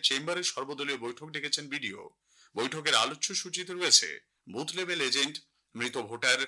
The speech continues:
স্থানান্তরিত ভোটার সহ নানা বিষয়। শুভেন্দুবাবু লেখেন, এই ধরনের সর্বদলীয় বৈঠক শুধুমাত্র সিইও কিংবা নির্বাচন কমিশনের নির্দেশের পরিপ্রেক্ষিতে করা যায়,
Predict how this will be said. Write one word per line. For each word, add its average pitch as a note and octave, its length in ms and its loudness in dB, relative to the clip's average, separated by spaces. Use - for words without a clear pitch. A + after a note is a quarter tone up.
স্থানান্তরিত F#3+ 680 0
ভোটার E3+ 280 -4
সহ D#3+ 320 -4
নানা D3+ 260 -4
বিষয়। G2 480 -4
শুভেন্দুবাবু G3+ 560 -2
লেখেন, F#3+ 300 0
এই E3+ 100 -4
ধরনের D#3+ 340 -6
সর্বদলীয় C3 540 -2
বৈঠক A2+ 440 -2
শুধুমাত্র C3+ 480 0
সিইও C#3+ 540 0
কিংবা C#3 240 6
নির্বাচন E3 460 -2
কমিশনের E3 460 -4
নির্দেশের C3 460 0
পরিপ্রেক্ষিতে A#2+ 640 -4
করা A2 260 4
যায়, D#2+ 300 -6